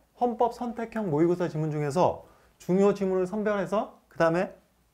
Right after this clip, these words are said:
변형해 봤어요. 그러니까 왜냐하면 이제 저작권 문제 때문에 그대로 이제 수록할 수가 없어서 이제 변형을 했는데, 오히려 이, 이게 그 여러분께서 이제 삼 회에 걸쳐서 모의고사를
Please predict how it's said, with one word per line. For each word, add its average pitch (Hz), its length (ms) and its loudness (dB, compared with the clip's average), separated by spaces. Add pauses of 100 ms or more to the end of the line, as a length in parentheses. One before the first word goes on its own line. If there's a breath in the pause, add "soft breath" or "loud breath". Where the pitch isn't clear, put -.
(160)
변형해 175 420 -2
봤어요. 139 520 -2 (760)
그러니까 127 200 -2
왜냐하면 175 280 0
이제 147 120 -4
저작권 180 460 0
문제 175 220 0
때문에 175 420 -2 (460 soft breath)
그대로 170 340 2
이제 147 160 2
수록할 202 400 -4
수가 190 180 -2
없어서 156 380 -2
이제 135 180 0
변형을 160 380 -6
했는데, 160 580 -4 (280 soft breath)
오히려 185 320 4
이, 151 100 2
이게 185 640 2 (460 soft breath)
그 135 400 2
여러분께서 190 600 4
이제 147 280 2
삼 214 300 -4
회에 226 160 2
걸쳐서 175 320 -2
모의고사를 175 680 2